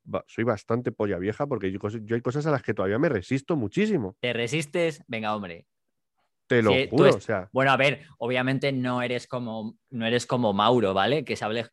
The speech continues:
Speaker 2: Clubhouse, está en Clubhouse, que se hable
Speaker 1: <laughs>
Speaker 2: Twitter,
Speaker 1: Tal
Speaker 2: es-,
Speaker 1: cual.
Speaker 2: el tal, vale, sí, pero porque Mauro es así, o sea, Mauro ha sido toda la vida así, fotomaf.
Speaker 1: Pero para mí, pero
Speaker 2: Pero
Speaker 1: para
Speaker 2: tú
Speaker 1: mí, por
Speaker 2: eres ca-,
Speaker 1: ejemplo
Speaker 2: tú eres bastante, ¿eh? Porque, eh, dentro de lo que, dentro de lo que es,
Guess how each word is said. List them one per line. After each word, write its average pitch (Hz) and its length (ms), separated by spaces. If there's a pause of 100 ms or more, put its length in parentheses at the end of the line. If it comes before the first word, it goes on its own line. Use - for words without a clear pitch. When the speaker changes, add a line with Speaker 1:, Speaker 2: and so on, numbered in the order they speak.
Speaker 2:
Clubhouse, 120 580
está 104 160
en 107 80
Clubhouse, 123 540
que 117 120
se 131 120
hable 139 380
Speaker 1:
<laughs> 139 60
Speaker 2:
Twitter, 147 360
Speaker 1:
Tal 107 120
Speaker 2:
es-, 127 180
Speaker 1:
cual. 104 120
Speaker 2:
el 131 240
tal, 143 200
vale, 120 240
sí, 120 180
pero 101 180
porque 107 220
Mauro 104 280
es 120 60
así, 117 340
o 92 60
sea, 92 140
Mauro 95 240
ha 104 40
sido 113 200
toda 127 140
la 113 40
vida 95 100
así, 113 160
fotomaf. 107 440
Speaker 1:
Pero 123 140
para 117 220
mí, 214 320
pero 113 180
Speaker 2:
Pero 131 160
Speaker 1:
para - 20
Speaker 2:
tú 139 80
Speaker 1:
mí, - 20
por 190 120
Speaker 2:
eres 196 60
ca-, 170 200
Speaker 1:
ejemplo 202 80
Speaker 2:
tú 202 80
eres 151 160
bastante, 170 640
¿eh? 208 60
Porque, 123 260
eh, 82 280
dentro 113 360
de 160 100
lo 143 120
que, 123 280
dentro 110 280
de 131 40
lo 127 100
que 120 460
es, - 140